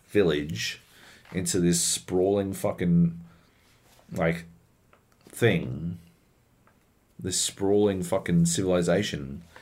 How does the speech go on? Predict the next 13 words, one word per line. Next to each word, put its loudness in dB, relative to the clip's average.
uh, 4
while 4
you're 2
casually 2
pumping -2
out 4
fucking -2
troops -4
every -2
now 2
and -2
then, -2
but -2